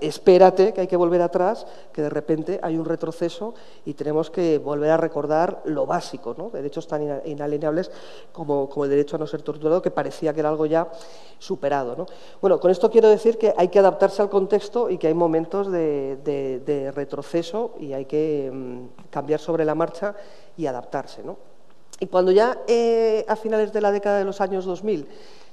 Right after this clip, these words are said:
ya nos estábamos recuperando un poquito de la guerra contra el terror, eh, que, que ya se nos ha olvidado, pero que realmente, eh, o sea, fue espectacular ver a, a, a, a líderes europeos mirando hacia otro lado con el uso de la tortura.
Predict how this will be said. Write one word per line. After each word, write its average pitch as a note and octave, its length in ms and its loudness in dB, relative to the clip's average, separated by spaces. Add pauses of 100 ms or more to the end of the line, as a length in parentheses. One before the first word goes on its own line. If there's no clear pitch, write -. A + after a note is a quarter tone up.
ya D#3+ 100 -2
nos E3+ 120 -2
estábamos F3+ 360 2
recuperando F3+ 480 2
un F3 80 -6
poquito F3 360 -2
de E3+ 80 6
la E3 100 6
guerra E3+ 180 2
contra E3 240 -2
el E3 80 -2
terror, F3 500 2 (500)
eh, C#3+ 800 -2
que, D3+ 140 -4
que - 180 -6
ya D3 140 -2
se - 80 -4
nos G#3+ 140 2
ha A#3 40 -2
olvidado, F#3 520 0
pero D3 160 -6
que D3 80 -6
realmente, F3 880 -2
eh, C#3+ 580 -6
o A#2+ 40 -12
sea, C3+ 160 -16
fue C#3+ 160 -8
espectacular E3+ 800 -2
ver D3+ 160 -2
a, C#3 240 0
a, C#3 500 -2
a, C#3 300 -4
a C#3+ 220 -6
líderes D3+ 340 0
europeos D3+ 680 0 (320)
mirando D#3 400 2
hacia D3+ 200 0
otro D3 160 -6
lado D3 400 0
con D3 120 -6
el D3 80 -4
uso D3+ 200 -6
de D3 60 -2
la C#3+ 100 -2
tortura. D3 640 -4